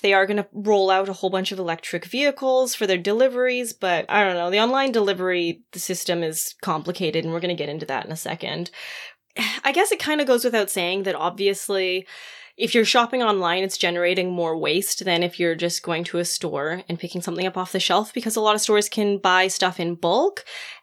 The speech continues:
and it'll come packaged in bulk, whereas obviously, not obviously, whereas a lot of the time when you're buying something, you're just buying one of it and it has to be individually wrapped. So on that front, it's, it's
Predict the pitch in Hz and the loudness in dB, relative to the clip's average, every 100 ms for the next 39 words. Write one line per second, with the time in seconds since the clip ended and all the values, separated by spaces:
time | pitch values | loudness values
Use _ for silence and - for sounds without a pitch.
0 | _ 190 175 175 175 170 - 185 175 208 | _ -2 -2 -2 -4 -4 -2 -2 2 0
1 | 185 185 185 226 - 262 247 294 381 226 | 2 0 0 -4 -2 -2 2 0 2 2
2 | 196 180 180 175 185 - 196 185 180 190 | 2 4 0 0 -2 -2 0 0 0 -2
3 | 165 147 151 143 - 170 190 202 190 196 | -2 -4 -6 -8 -6 -6 4 6 6 4
4 | 190 196 196 190 185 175 165 165 151 170 | 2 4 4 0 -2 -2 -2 -2 -2 -2
5 | 185 170 170 165 165 165 165 165 156 156 | -4 -4 -4 -6 -6 -6 -6 -4 -6 0
6 | 196 233 226 214 190 175 165 - 175 170 | 2 4 4 2 2 -2 -4 -4 -2 -2
7 | 156 - 160 - - 180 262 - - 185 | -2 -8 -8 -8 -4 -4 -4 -6 -8 -6
8 | 175 180 180 - - - - _ 208 208 | -6 -6 -8 -14 -18 -18 -20 _ 0 4
9 | 254 262 262 254 247 - - _ _ _ | 6 4 2 0 0 -4 -10 _ _ _
10 | _ _ - 113 - 214 - - 240 - | _ _ -20 -14 -6 -6 -6 -4 -4 -2
11 | - - | -6 -8